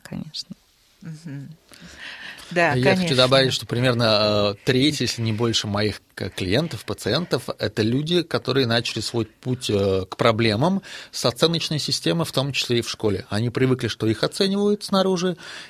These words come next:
Speaker 3: и они не привыкли сами себя оценивать внутри. Вот эта вот точка оценки, если она у человека внутри, то он может сам решить, я это сделал хорошо или плохо, насколько я удовлетворен результатом.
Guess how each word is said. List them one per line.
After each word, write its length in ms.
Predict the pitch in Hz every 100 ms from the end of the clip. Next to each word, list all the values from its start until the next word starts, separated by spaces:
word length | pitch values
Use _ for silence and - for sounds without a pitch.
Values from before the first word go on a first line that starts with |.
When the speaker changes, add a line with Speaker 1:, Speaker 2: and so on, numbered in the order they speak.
| -
Speaker 3:
и 80 | 131
они 260 | 123 135
не 120 | 160 143
привыкли 400 | 135 131 143 135
сами 320 | - 143 139
себя 180 | - 113
оценивать 420 | - 120 110 -
внутри. 400 | 113 107 107 82 -
Вот 100 | 113
эта 140 | 110 107
вот 160 | 107 -
точка 400 | 156 139 - 110
оценки, 640 | 107 - 233 240 - 101 - _ - - -
если 200 | 117 117
она 180 | 123 135
у 80 | 123
человека 320 | 127 123 -
внутри, 540 | 104 120 117 175 247 269
то 180 | -
он 100 | 135
может 240 | 143 139 135
сам 200 | 175 165
решить, 320 | 127 - 104
я 160 | 104 107
это 140 | 104
сделал 260 | 98 110 104
хорошо 520 | - 110 101 - 208
или 120 | 165
плохо, 480 | 120 113 95 - 127 - - - - -
насколько 400 | 104 - 127 127
я 160 | 120 139
удовлетворен 460 | 123 120 120 120
результатом. 600 | 117 113 113 92 - 107